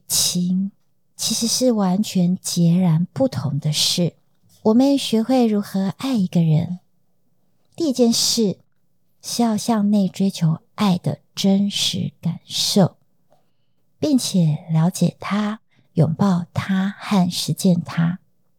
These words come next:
让它成为自己爱的能量。当这份能量在心里满溢之后，相对的，你会遇到值得你分享这份爱的人。还记得我刚刚的分享吗？爱它是种能量，是种频率。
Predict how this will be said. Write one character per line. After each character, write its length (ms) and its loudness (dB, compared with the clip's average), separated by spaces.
让 140 4
它 160 -2
成 260 2
为 140 4
自 140 -4
己 160 -2
爱 240 0
的 140 0
能 180 4
量。 340 2
当 180 2
这 160 2
份 240 2
能 140 2
量 220 2
在 220 2
心 300 0
里 240 2
满 340 4
溢 160 0
之 220 -2
后， 440 0
相 240 -4
对 140 4
的， 280 2
你 160 2
会 220 0
遇 140 0
到 260 0
值 260 -6
得 140 2
你 140 2
分 300 2
享 260 -4
这 140 0
份 300 0
爱 160 4
的 120 0
人。 240 -4
还 160 0
记 180 0
得 140 4
我 80 2
刚 180 0
刚 160 0
的 80 2
分 240 0
享 220 2
吗？ 360 0
爱 200 2
它 320 -2
是 180 -4
种 260 0
能 220 4
量， 360 0
是 180 -4
种 240 0
频 420 -2
率。 220 2